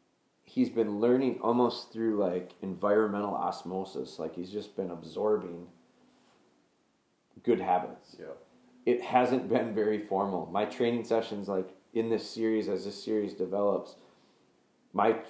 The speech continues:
Speaker 1: formal training sessions with him, I don't know that I've done but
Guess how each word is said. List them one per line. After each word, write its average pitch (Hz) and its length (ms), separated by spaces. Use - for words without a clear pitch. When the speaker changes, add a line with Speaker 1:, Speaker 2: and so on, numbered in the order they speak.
Speaker 1:
formal 113 340
training 117 380
sessions 127 420
with 127 180
him, 135 220
I 113 120
don't 127 160
know 117 120
that 113 120
I've 107 200
done 120 220
but 82 320